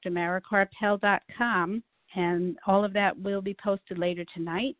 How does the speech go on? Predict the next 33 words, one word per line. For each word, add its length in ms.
And 160
you 100
can 180
hear 260
the 100
show 400
in 160
as 180
soon 220
as 80
five 340
minutes 380
from 200
now 280
by 140
going 280
directly 720
to 100
Blog 380
Talk 220
Radio, 520
B 300
L 240
O 180
G 500
Talk 260
Radio 500
dot 200
com 360
slash 340
Your 240
Golden 360
Years, 320